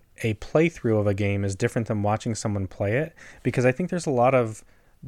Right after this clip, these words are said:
judge, like, judgment that goes into people thinking,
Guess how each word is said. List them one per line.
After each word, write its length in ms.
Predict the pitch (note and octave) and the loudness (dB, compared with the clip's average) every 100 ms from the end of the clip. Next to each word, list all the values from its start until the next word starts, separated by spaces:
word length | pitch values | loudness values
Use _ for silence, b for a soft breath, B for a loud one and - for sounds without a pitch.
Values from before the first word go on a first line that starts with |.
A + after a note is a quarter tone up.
| G#2+ | -10
judge, 720 | - A#2+ A#2+ A#2 A2 - - - - | 2 4 4 0 -4 -6 -8 -6 -2
like, 180 | A2+ - | 0 2
judgment 540 | A2+ A2+ - A2 G#2 | 2 2 2 0 0
that 140 | A#2+ | -2
goes 220 | - A2 A2 | 0 0 0
into 380 | G#2+ - G#2+ | -2 -2 -4
people 360 | G2+ - A2 A2 | -4 -6 -4 -4
thinking, 600 | - G#2+ - G#2 G2+ | -2 -4 -2 -4 -2